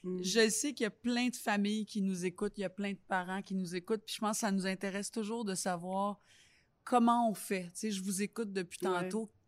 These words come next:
Speaker 2: Comment, comment vous faites ? Qu'est-ce qui fait qu'on tient bon, Lynn ?
Speaker 1: Ben moi, comme je vous ai dit, la première chose qui m'a, euh, beaucoup aidée, c'est de m-, me, me concentrer sur ses forces.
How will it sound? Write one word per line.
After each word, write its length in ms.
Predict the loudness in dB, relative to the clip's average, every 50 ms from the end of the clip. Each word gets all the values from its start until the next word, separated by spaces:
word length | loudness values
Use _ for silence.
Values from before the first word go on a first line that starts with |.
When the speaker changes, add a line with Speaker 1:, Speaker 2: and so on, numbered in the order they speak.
| _ _ _
Speaker 2:
Comment, 180 | -2 -2 0 0 -2 -4 -8 -10 _ _ _ _ -4
comment 240 | 0 2 2 2 0 0 -2
vous 100 | -4 -4
faites ? 440 | -4 -4 -4 -2 -2 -2 -4 -6 -12 _
Qu'est-ce 260 | -6 -4 -2 0 -2 -2
qui 180 | -2 -4 -6
fait 260 | -4 -2 -2 -2 -2 -2
qu'on 160 | -4 -6 -4
tient 360 | -4 -2 -2 -2 0 -2 -2 -2
bon, 280 | -2 -2 -2 -2 -4 -8 -6
Lynn ? 460 | -6 -4 -4 -4 -4 -6 -8 -8 -8 -10 -12 -14 -16 -20 -20 -20 _ -2
Speaker 1:
Ben 240 | 2 4 4 4
moi, 240 | 6 4 4 2 2
comme 220 | 0 -2 -2 -2 -2
je 120 | -2 -4
vous 200 | -4 -4 -2 -2
ai 60 | -2
dit, 260 | -2 -2 -4 -4 -2
la 160 | -2 -2 -2 -2
première 260 | 0 0 0 0 0
chose 300 | -2 -4 -4 -4 -6 -8
qui 160 | -8 -6 -2
m'a, 340 | 2 2 2 4 2 2 2
euh, 220 | 2 2 0 0
beaucoup 300 | -2 -4 -4 0 4 6
aidée, 260 | 6 6 6 4 2
c'est 140 | 0 0 -4
de 60 | -6 -6 _ -4
m-, 120 | -4 -4 -4 -2 0
me, 560 | 2 2 2 0 -2 -4 -4 -6 -6 -8 -10 -14 -20 _ _ -20 -20 _ _
me 160 | -2 0 0
concentrer 600 | 0 0 0 -2 0 0 -2 -2 -2 -2 -2 -4 -2
sur 180 | -2 -4 -4
ses 220 | -2 0 0 0 0
forces. 640 | -2 -4 -4 -4 -4 -6 -6 -6 -6 -6 -6 -8